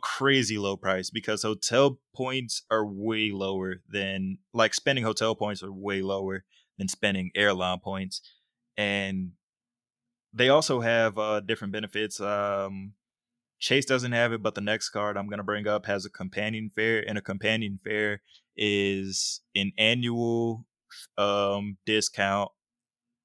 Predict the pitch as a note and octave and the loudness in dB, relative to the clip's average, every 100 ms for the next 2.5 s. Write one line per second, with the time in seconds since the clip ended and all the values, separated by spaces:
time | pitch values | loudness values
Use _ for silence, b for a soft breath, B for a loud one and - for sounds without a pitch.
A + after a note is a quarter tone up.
0 | - G#2 G#2 G#2 A2 G#2+ G2+ A2 A2 - | 0 2 4 2 2 -2 2 6 6 4
1 | G#2+ G2+ G2 - - A#2 A#2 - A2 G#2+ | -2 -2 -4 0 2 2 0 -6 -6 -6
2 | G2 G2+ F#2+ G2 | -6 -6 -8 -10